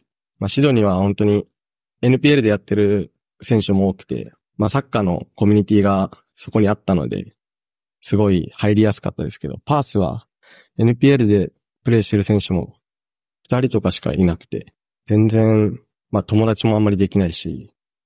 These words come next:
まあ、日本のコミュニティもそんなにシドニーと比べて大きくないので、まあ、そこはちょっと大変だなっていうところを感じてますね。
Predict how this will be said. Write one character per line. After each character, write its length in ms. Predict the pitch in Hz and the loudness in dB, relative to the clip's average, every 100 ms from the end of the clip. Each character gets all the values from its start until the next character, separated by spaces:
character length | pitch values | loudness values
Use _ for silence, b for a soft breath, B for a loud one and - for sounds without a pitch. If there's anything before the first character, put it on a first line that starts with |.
| _ | _
ま 100 | - | 0
あ、 20 | |
日 80 | 107 | 2
本 340 | 123 156 151 - _ _ - | 4 2 0 -6 _ _ -2
の 140 | 135 | 0
コ 100 | 135 | 2
ミ 60 | 139 | 4
ュ 40 | |
ニ 80 | 143 | 4
テ 100 | 135 | 2
ィ 40 | 131 | 2
も 100 | 127 | 2
そ 140 | 139 | 0
ん 60 | 131 | 0
な 80 | |
に 80 | 123 | 0
シ 100 | - | 0
ド 120 | 131 | 2
ニ 100 | 107 | 2
ー 80 | 92 | 0
と 120 | 90 | -2
比 60 | 92 | -2
べ 80 | 90 | -2
て 140 | 95 | -2
大 160 | 87 107 | -2 -2
き 160 | - | -4
く 100 | - | 0
な 100 | 107 | 2
い 60 | 92 | 2
の 100 | 82 | 0
で、 300 | 62 - 123 _ _ _ _ _ _ _ | -4 -8 -12 _ _ _ _ _ _ _
ま 60 | 98 | -6
あ、 20 | |
そ 160 | - 107 | -4 -2
こ 80 | |
は 60 | 110 | -2
ち 80 | 104 | -4
ょ 20 | |
っ 20 | |
と 60 | - | -6
大 200 | 104 101 | -4 0
変 180 | 101 101 | 2 2
だ 100 | 101 | 2
な 140 | 101 | 0
っ 20 | |
て 160 | - 85 | -2 -2
い 100 | 82 | -2
う 140 | - _ _ _ _ | -4 _ _ _ _
と 100 | - | -6
こ 120 | 104 | -2
ろ 240 | 113 92 - _ _ _ _ _ _ | 0 -2 -8 _ _ _ _ _ _
を 120 | 110 | -2
感 200 | 101 101 | 0 0
じ 100 | 90 | -2
て 60 | - | 0
ま 100 | 92 | -2
す 160 | - - | -2 -10
ね。 240 | - - | -12 -18